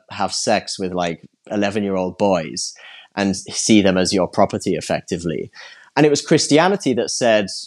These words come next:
"Actually, we are going to impose a bit of religious stuff on society," <laughs> but, like, in the sense that it got rid of that. It, it,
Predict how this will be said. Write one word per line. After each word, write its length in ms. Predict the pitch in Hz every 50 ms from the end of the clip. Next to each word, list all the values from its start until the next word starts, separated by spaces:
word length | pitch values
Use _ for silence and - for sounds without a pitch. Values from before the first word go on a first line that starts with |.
| - _ _ _ _ _ _ _ _ -
"Actually, 340 | 151 156 - - 170 156 139
we 180 | 131 143 143
are 160 | 147 165 170
going 260 | 165 156 139 120 110 107
to 120 | - 113 104
impose 400 | 101 95 - 117 104 101 98 98
a 60 | 98
bit 140 | - 101 95
of 160 | 95 90 98
religious 400 | 98 90 92 92 - 98 87 -
stuff 280 | - - 90 87 - -
on 400 | 92 90 87 87 85 90 98 101 _ _
society," 800 | - - 107 95 - 101 85 85 85 82 82 - - 78 104 127
<laughs> 40 | -
but, 360 | - - 508 494 196 185 -
like, 200 | 208 180 - - - - - _ _ _
in 180 | - 139 156 151
the 80 | 143 -
sense 260 | - 147 139 127 -
that 100 | 143 131
it 120 | 127 110
got 180 | 143 135 120 113
rid 160 | 123 135 127
of 160 | 117 92 -
that. 200 | - 82 80 - -
It, 120 | 107 110
it, 160 | 117 117 -